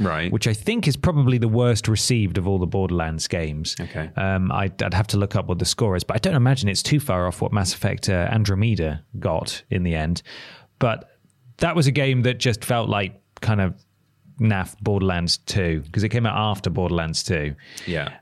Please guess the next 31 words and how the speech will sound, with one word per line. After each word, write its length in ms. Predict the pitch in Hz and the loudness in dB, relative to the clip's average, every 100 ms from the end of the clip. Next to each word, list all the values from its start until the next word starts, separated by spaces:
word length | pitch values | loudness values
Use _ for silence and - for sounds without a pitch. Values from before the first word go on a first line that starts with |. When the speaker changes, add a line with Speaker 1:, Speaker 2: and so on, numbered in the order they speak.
| - | -6
Speaker 2:
And 380 | 110 101 101 101 | -4 -2 0 -2
then 520 | 92 113 107 107 110 - | 0 0 2 2 2 0
replaying 580 | 110 139 135 127 120 113 | 2 2 4 2 4 0
it 80 | |
a 60 | 101 | 0
couple 260 | - 107 107 | -2 2 2
of 60 | |
years 240 | 113 120 98 | 4 2 2
ago, 360 | 87 82 80 87 | 0 0 0 0
I 100 | 98 | -2
actually 380 | 101 - 101 | -2 -2 -2
had 180 | 87 92 | 0 0
a 60 | 87 | 2
much 280 | 95 92 - | 0 0 -2
greater 520 | 98 98 98 - 87 | 0 0 0 0 0
appreciation 840 | 85 101 92 - 95 90 - 90 | 0 -2 -2 0 2 2 0 -2
for 320 | 82 90 82 | -2 -2 0
the 120 | 82 85 | 0 0
writing 520 | 95 92 - 85 80 | 0 -2 -2 -2 -2
and 380 | 78 104 110 104 | -2 0 2 0
the 500 | - 101 95 90 87 | 0 -2 0 -2 -2
gameplay 460 | 85 82 78 87 76 | -2 -2 -2 -4 -2
as 180 | 82 | -2
well. 200 | 92 78 | 0 0
I 60 | 78 | -2
think 180 | 82 87 | -2 -2
maybe 300 | 90 82 80 | -2 0 0
after 320 | 85 - 82 | -2 -2 -6
Borderlands 560 | 73 87 78 73 - - | -2 -4 -4 -8 -6 -2
<laughs> 40 | |
three 280 | 110 90 82 | 0 0 -2